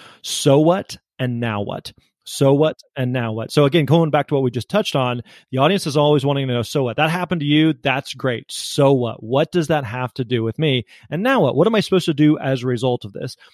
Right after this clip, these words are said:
So if the audience is like, they laughed a lot, but then they leave and they didn't do anything different, and there's nothing that was impactful, and they're kinda like,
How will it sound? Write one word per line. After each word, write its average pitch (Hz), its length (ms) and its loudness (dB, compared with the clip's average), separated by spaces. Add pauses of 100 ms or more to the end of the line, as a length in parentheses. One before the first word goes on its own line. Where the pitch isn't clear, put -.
(180)
So 160 220 2
if 147 100 -2
the 151 120 -2
audience 160 360 0
is 135 80 -8
like, 135 240 0
they 151 160 2
laughed 123 480 -2
a 180 40 0
lot, 175 420 -2
but - 80 -2
then 151 120 2
they 131 120 0
leave 131 320 2
and 135 100 2
they 127 60 2
didn't 127 180 2
do 127 100 2
anything 120 380 -2
different, 196 460 -4
and 139 120 0
there's 123 140 0
nothing 131 220 -2
that 123 80 0
was 117 120 -2
impactful, 120 600 -4
and 131 100 -4
they're 135 60 2
kinda 143 180 -2
like, 131 220 -2